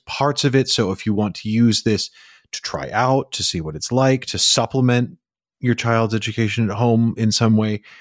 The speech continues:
it's available to do that. You know, Seton make a big thing of, and I think it's really cool, making sure that every, that the faith is worked into every single subject they teach and not in, you know, sort of weird ways. Um, but like, you know, making sure that you're studying math with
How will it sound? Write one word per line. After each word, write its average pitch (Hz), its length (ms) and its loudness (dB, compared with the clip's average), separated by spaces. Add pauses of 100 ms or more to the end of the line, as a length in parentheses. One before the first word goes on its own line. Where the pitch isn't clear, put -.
(160)
it's - 160 -10
available 87 380 -2
to - 120 -14
do 90 140 -6
that. 131 380 0 (280)
You 107 80 -2
know, 95 80 2
Seton 123 640 2
make 107 180 2
a 101 60 0
big 123 200 0
thing 123 360 2
of, 101 380 0
and 95 140 -6
I 90 60 -4
think 98 160 -8
it's - 140 -8
really 85 200 -8
cool, 113 520 0
making 110 340 -2
sure - 160 -2
that 90 220 -6
every, 131 580 0
that 120 140 -6
the 104 80 0
faith 120 200 0
is 101 120 -6
worked 98 160 -6
into 87 160 -4
every 92 200 -6
single 90 260 -4
subject 90 340 -8
they 87 80 -10
teach 131 340 -2
and 98 160 0
not 90 240 -4
in, 85 240 -14
you 101 80 -10
know, 92 80 -16
sort - 220 -20
of 85 100 -18
weird 127 200 2
ways. 117 220 2 (680)
Um, 98 440 2
but 127 200 0
like, 123 260 0
you 139 60 4
know, 104 300 0
making 135 360 2
sure 131 160 2
that 120 200 0
you're 120 100 2
studying 127 320 0
math - 440 -2 (240)
with - 400 -2